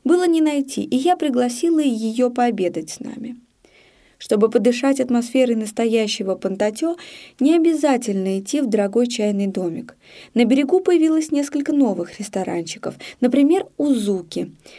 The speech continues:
с неоновым зайчиком на фоне луны.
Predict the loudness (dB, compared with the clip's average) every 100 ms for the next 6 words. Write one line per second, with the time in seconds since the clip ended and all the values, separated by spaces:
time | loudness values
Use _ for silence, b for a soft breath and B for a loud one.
0 | B -6 2 4 4 4 4 4 4 2
1 | 2 -2 -4 -2 -2 -4 -2 -2 0 0
2 | -2 -4